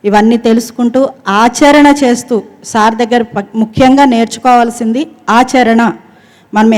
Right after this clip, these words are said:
ఎంతసేపు ధ్యానం చేశాము, ఎంతసేపు మనం ఆచరణలో ఉన్నాము అనేదాన్ని బాగా విశదీకరించి విపులంగా చెప్తారు. ఎంతో జ్ఞానాన్ని, సత్యజ్ఞానాన్ని అందిస్తారు. కాబట్టి ప్రతి ఒక్కరూ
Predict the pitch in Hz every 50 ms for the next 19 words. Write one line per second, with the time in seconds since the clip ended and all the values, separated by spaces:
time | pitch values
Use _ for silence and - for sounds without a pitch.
0 | 208 214 220 233 240 240 262 254 254 262 226 175 226 214 214 220 240 233 233 240
1 | 226 220 220 240 220 208 214 214 190 - - - - _ _ _ _ _ - -
2 | 208 220 226 220 - 277 285 - 285 277 277 311 277 254 240 247 254 - - 196
3 | 208 214 214 247 233 240 233 226 226 233 220 208 208 202 202 196 190 196 196 180
4 | - - - - _ _ _ _ _ _ 208 214 220 220 220 233 220 226 240 247
5 | 226 214 214 214 214 226 226 208 214 202 208 240 220 240 254 254 262 254 254 254
6 | 254 240 240 - 262 220 220 220 - 233 240 240 240 240 240 240 233 214 220 -
7 | 226 220 220 220 233 214 190 196 190 - 226 220 220 214 202 202 220 220 220 220
8 | 220 220 240 233 - 214 196 202 - 240 226 196 233 247 247 247 247 240 226 214
9 | 208 208 202 220 - - - 214 202 208 247 269 - - _ _ _ _ _ _
10 | _ _ _ _ _ _ - 226 220 208 226 220 240 233 - 214 214 - 254 240
11 | 247 247 247 - 254 247 269